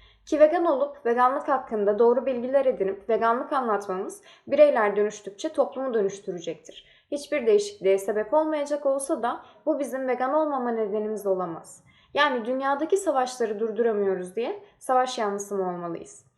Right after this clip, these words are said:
Yine de savaşı lanetliyoruz. Genellersek eğer dünyada birçok kötülük var. Bu kötülüklerin hepsini durduramıyoruz. Bu bizim birilerine zarar vermemize gerekçe olamaz. Adaletten, haklardan yana bir hayat kuruyorsak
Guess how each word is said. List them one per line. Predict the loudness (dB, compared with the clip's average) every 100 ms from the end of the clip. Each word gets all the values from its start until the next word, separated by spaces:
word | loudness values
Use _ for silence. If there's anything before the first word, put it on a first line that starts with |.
| _ -20 _
Yine | 2 2
de | 2
savaşı | 2 2 2 2
lanetliyoruz. | 2 2 -4 -2 0 0 -4 -20 _ _ -2
Genellersek | 0 2 2 0 0 -2 -2
eğer | -2 -4 -6 -12
dünyada | -6 -2 0 0
birçok | -2 -4 -6 -6
kötülük | -6 -6 -8 -8 -10
var. | -10 -14 -20 _ -8
Bu | -4
kötülüklerin | -4 -2 -2 -2 -2 -2
hepsini | -4 -8 -6 -4
durduramıyoruz. | -2 -2 0 0 -2 -10 -14 -20 -20 _ -20 -6
Bu | -4 -2
bizim | -4 -6 -8 -8 2
birilerine | 2 4 -2 -2
zarar | 0 2 4 2
vermemize | 2 0 -2 0 2
gerekçe | 2 2 0 0
olamaz. | 2 0 -2 -8 -14 -20 _ _ _
Adaletten, | -2 4 6 4 0 -2 -2 -4
haklardan | -4 -4 0 0 2 2 2
yana | -2 -2
bir | -2
hayat | -2 -2 -2 -6
kuruyorsak | -8 -2 0 -2 -4 -8